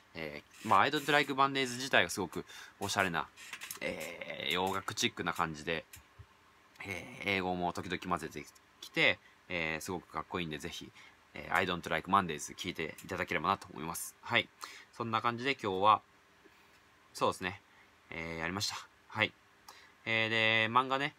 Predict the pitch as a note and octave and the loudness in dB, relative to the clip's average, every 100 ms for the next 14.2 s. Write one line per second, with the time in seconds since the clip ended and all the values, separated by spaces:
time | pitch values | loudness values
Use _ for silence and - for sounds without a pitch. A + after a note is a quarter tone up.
0 | - A2+ D3 D#3 D#3+ E3 A#2 G2 E2+ - | -4 -2 -2 -2 -2 0 4 6 4 2
1 | _ _ _ - - - _ _ - F2+ | _ _ _ -20 -20 -20 _ _ -12 -8
2 | F2 F2 F2 E2+ E2 E2+ E2+ E2+ G2 F2 | -6 -4 -4 -4 -4 -4 -4 -4 -2 -2
3 | C3+ C#3+ G#2 E2+ D#2 - A2 G2+ G#2+ G#2 | 0 0 -2 -4 -4 0 0 2 0 0
4 | E2 D2 D2 - - - F#2 F2+ - F#2 | -4 -6 -12 -16 -18 -8 -6 -6 -6 -4
5 | E2+ E2 - - F#2+ - - - - - | -2 -2 -2 0 0 0 -12 -20 -20 -16
6 | - F#2 E2+ - F#2 E2 C2+ C#2+ D2 F2+ | -6 -6 -6 -4 -2 0 0 0 2 0
7 | A2+ G#2+ - A#2+ B2 B2 - _ _ - | -2 -6 -4 0 4 2 0 _ _ -14
8 | - - - - - - - - F#2+ F2 | -12 -12 -14 -16 -20 -20 -18 -6 -2 0
9 | E2+ E2+ G#2 A#2+ A#2+ F#2+ C#2 C#2+ F2 - | 0 2 2 0 2 2 2 -4 -8 -10
10 | - A2+ E2 - G2+ G2+ - _ - - | -8 -4 -2 0 0 0 -4 _ -20 -8
11 | A2 A2+ - C#3+ G2+ - D#2+ - - - | 0 0 2 -2 -2 -4 -6 -8 -16 -12
12 | - F2+ F2 F2+ A#2 A#2+ C3+ A#2 A2 A2+ | -6 -2 2 2 0 2 2 2 0 -2
13 | C3+ C3+ C3+ C3+ B2 B2 _ - A#2+ C#3 | 2 2 2 -2 -4 -4 _ -10 -6 0
14 | C3+ B2+ | 2 0